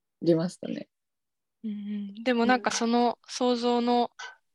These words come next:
Speaker 2: なんていうんですかね、一つの種に対話があったりとか、
Speaker 1: はい。
Speaker 2: なんかいろんな人に、のところに行ってみるとか、まあ、インプットがあったりとかっていうのが、なんか全部、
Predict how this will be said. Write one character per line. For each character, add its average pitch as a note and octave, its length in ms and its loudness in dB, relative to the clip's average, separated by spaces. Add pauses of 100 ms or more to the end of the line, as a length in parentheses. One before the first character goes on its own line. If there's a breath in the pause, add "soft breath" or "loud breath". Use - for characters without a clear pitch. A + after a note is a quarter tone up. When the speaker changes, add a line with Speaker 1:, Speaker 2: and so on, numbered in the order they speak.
(200)
Speaker 2:
な A3 120 -6
ん G#3+ 40 -10
て - 80 -10
い F#3 60 -6
う - 20 -12
ん - 40 -12
で G3 60 -8
す - 120 -14
か F#3+ 100 -6
ね、 G3 60 -6
一 B3 160 0
つ A#3+ 100 -2
の A3+ 120 4
種 A#3+ 300 4
に A#3+ 440 2
対 G3 240 2
話 G3 100 2
が F#3 220 -2
あ - 200 -20
っ - 40 -20 (100)
た - 80 -10
り F#3 140 -12
と - 160 -12
か、 G3 440 0 (120)
Speaker 1:
は G#3 60 -10
い。 - 20 -6
Speaker 2:
な G3+ 80 -2
ん - 20 -2
か - 160 -6
い F#3 100 -4
ろ F#3+ 100 0
ん G3 40 -2
な G3 100 2
人 G3+ 220 -2
に、 F#3 240 -4 (840)
の G#3 120 0
と G3+ 100 -2
こ G#3 140 0
ろ G#3 60 4
に F#3 120 0
行 - 20 -4
っ - 60 -20
て G3 80 0
み F#3+ 160 0
る F3+ 80 -2
と G3 140 -8
か、 F#3 440 0 (140)
ま F#3+ 240 4
あ、 - 80 -18
イ G3+ 100 0
ン F#3 60 0
プ G3 140 -2
ッ - 20 -2
ト F#3+ 160 -4
が F#3+ 80 0
あ F#3+ 40 0
っ - 40 -10
た - 160 -4
り F3 80 -6
と - 140 -12
か F#3 400 0
っ - 20 -20 (380)
て A3 120 4
い G#3+ 80 6
う G#3+ 60 4
の F#3 140 0
が、 F3 240 -4
な G#3+ 80 2
ん G3+ 40 -2
か F#3 140 -4 (160)
全 A3+ 240 2
部、 E3+ 180 -2